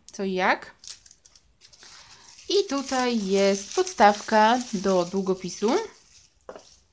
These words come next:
Folia bąbelkowa, najważniejsza.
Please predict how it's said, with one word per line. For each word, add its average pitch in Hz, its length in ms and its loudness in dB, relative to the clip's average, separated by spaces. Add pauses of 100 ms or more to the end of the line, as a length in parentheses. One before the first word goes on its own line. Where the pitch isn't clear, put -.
(1400)
Folia 247 320 0
bąbelkowa, 269 840 -2 (340)
najważniejsza. 214 880 -2